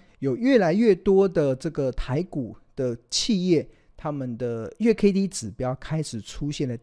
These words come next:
低档的黄金交叉的时候，其实它就只能告诉我们一件事，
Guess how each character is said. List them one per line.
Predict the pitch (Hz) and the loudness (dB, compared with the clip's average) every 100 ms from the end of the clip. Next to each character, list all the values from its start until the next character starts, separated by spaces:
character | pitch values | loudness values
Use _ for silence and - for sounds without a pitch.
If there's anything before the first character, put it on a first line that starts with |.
| _ | _
低 | 214 202 | -2 0
档 | 190 131 101 | -2 -4 -6
的 | |
黄 | 107 - 123 | -10 -8 -8
金 | 123 131 139 | -6 -6 -4
交 | 131 127 | -4 -4
叉 | - 131 | -4 -6
的 | 117 107 | -6 -10
时 | - 98 | -10 -10
候， | 101 - 123 - _ _ | -8 -6 -6 -10 _ _
其 | - 160 | -10 -8
实 | 160 165 | -6 -8
它 | - 202 | -4 -4
就 | 220 | -4
只 | 208 - 113 | -6 -8 -10
能 | 113 | -12
告 | 120 208 | 0 0
诉 | 175 180 | 2 0
我 | |
们 | 131 101 | -2 -4
一 | 101 | -8
件 | 139 117 | -8 -8
事， | - - | -10 -12